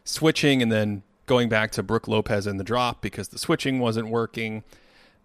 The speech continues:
And here's the thing about that first game. The Suns and their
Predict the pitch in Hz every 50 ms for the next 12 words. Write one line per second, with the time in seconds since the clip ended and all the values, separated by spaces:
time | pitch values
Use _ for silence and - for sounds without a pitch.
0 | _ - 135 135 143 185 208 196 170 151 151 - - 147 135 120 107 110 107 104
1 | - - 101 101 - - 107 101 101 - - - - 123 - - - _ _ -
2 | - _ _ _ _ _ _ - 110 127 131 127 127 123 123 120 120 120 - _
3 | _ _ - - - - - 160 165 175 185 196 202 202 202 180 156 - - 135
4 | 131 131 123 123 123 120 120 117 117 117 113 113 117 -